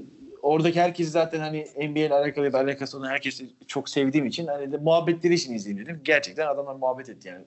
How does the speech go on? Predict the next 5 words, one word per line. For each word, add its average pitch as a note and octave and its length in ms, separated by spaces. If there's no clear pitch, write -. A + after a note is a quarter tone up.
N G#2+ 140
B A2 100
A G#2 40
dışında. G#2 400
Abi D3+ 300